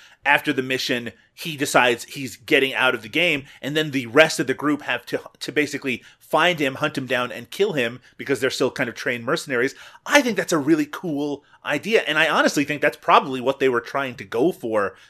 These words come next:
to some extent here. But in practice, that also means that,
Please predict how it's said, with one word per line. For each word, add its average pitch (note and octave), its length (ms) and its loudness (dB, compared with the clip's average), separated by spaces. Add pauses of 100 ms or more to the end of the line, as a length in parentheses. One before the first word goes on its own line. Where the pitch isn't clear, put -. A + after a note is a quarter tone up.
to B2+ 80 -6
some C#3+ 200 0
extent D3+ 380 -4
here. G2+ 260 -2 (300)
But D3 140 6
in D#3+ 100 2
practice, E3+ 640 4 (300)
that D3+ 160 8
also E3 300 8
means C3+ 360 -4
that, B2 320 2